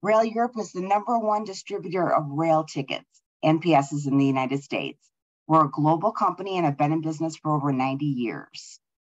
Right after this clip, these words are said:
We work with over fifteen thousand travel professionals in seventy different countries. Your, uh, travel agents can book rail with us, knowing that we are there for them before,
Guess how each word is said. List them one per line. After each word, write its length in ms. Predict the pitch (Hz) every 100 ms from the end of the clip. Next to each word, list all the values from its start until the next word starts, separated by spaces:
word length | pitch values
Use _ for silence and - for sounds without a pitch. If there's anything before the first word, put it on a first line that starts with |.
| _
We 140 | 165
work 300 | 175 180 180
with 120 | 170 160
over 240 | 160 160
fifteen 540 | 151 180 - 208 208
thousand 400 | - 175 180 180
travel 380 | 180 165 151 170
professionals 880 | 156 196 165 143 - 120 - - - _ _ _ _ _ _
in 120 | - 156
seventy 520 | - 165 160 185 180
different 340 | 165 156 170
countries. 680 | 165 131 - - - 147 - _ _ _ _ _ _ _ _ _ _ _ -
Your, 240 | 175 - -
uh, 300 | 156 143 143
travel 320 | 196 190 220
agents 260 | 214 214
can 160 | - 180
book 180 | 160 202
rail 340 | 156 185 180 180
with 160 | 160
us, 260 | 180 208 -
knowing 280 | 190 180 180
that 180 | 160 131
we 160 | 170
are 120 | 160
there 260 | 143 156 180
for 160 | - 185
them 240 | 180 180
before, 720 | 165 156 - 170 180 196 214